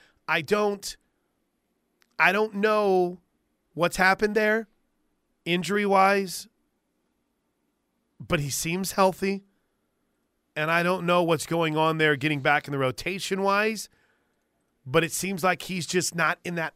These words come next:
mix. I mean, it's just, that's, that's the reality of it. I don't know if, if there has been, this is my opinion,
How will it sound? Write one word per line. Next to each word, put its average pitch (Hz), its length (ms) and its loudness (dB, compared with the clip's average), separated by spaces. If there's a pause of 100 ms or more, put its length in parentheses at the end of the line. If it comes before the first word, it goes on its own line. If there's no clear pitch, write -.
(120)
mix. 175 600 -4 (1300)
I 170 80 -6
mean, 151 140 -2
it's 147 180 -6
just, 156 160 -8
that's, - 380 -4 (160)
that's 156 240 -2
the 185 80 -2
reality 175 520 2
of 190 160 2
it. - 200 -16
I 127 80 0
don't 151 120 0
know 151 180 4
if, 147 140 -6
if 147 140 -4
there 147 180 2
has 131 140 -2
been, 135 220 -2
this 131 120 -6
is 160 80 -6
my 170 380 2
opinion, 175 760 -4